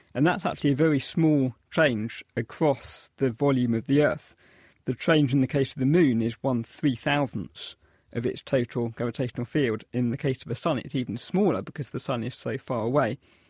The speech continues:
It's one five-hundred-thousandths of the total pull of the sun, which is the, the change that causes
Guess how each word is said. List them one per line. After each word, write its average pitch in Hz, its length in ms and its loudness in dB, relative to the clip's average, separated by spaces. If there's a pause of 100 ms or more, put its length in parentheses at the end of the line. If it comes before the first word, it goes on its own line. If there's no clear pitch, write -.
(100)
It's - 300 -6
one 147 400 4 (280)
five-hundred-thousandths 139 1500 -2
of 123 180 -4
the 127 100 -6
total 131 560 -4 (340)
pull 131 220 0
of 117 260 -2
the 110 320 -4
sun, 120 400 -2 (380)
which - 240 -10
is 123 240 -2
the, 113 260 -2
the - 120 -8
change 120 400 0
that 127 100 -18
causes 127 360 -6